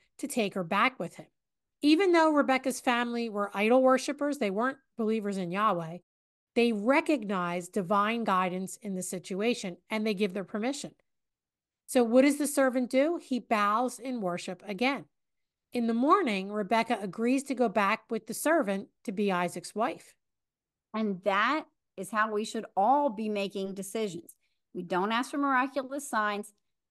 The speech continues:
Speaker 2: This servant prayed for God to bring him the type of wife he knew would be a blessing to his master.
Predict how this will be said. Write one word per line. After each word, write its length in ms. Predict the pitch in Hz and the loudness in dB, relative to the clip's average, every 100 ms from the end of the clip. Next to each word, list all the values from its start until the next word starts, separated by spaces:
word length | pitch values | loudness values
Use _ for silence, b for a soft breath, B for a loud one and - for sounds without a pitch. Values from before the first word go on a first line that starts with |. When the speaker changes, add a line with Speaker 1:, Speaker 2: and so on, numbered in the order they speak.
| _ _ | _ _
Speaker 2:
This 200 | 208 208 | -6 -6
servant 360 | - 226 208 175 | -2 -2 -2 -6
prayed 300 | - 226 226 | -4 -4 -2
for 120 | 208 | -4
God 400 | 196 214 208 214 | 0 2 2 2
to 100 | 202 | -6
bring 320 | 180 214 226 | -6 -4 -2
him 140 | 220 180 | -2 -4
the 100 | 165 | -6
type 320 | - 226 269 | -2 -2 0
of 100 | 269 | -2
wife 400 | 233 240 233 240 | 0 0 0 -4
he 140 | 190 | -6
knew 240 | 190 208 220 | -4 -4 -2
would 140 | 196 | -2
be 120 | 196 | -2
a 60 | 175 | -4
blessing 540 | - 190 214 - 269 269 | -4 -2 0 0 -4 -2
to 100 | 294 | -4
his 140 | 285 | -2
master. 540 | 226 240 294 214 196 | -2 -4 -4 -4 -4